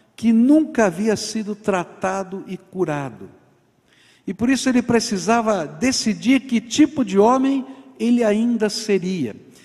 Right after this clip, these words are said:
Queridos, eu queria que você imaginasse essa cena. Eu creio que,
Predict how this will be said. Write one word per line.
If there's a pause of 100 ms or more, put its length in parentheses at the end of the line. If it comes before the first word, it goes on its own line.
(300)
Queridos,
eu
queria
que
você
imaginasse
essa
cena. (880)
Eu
creio
que,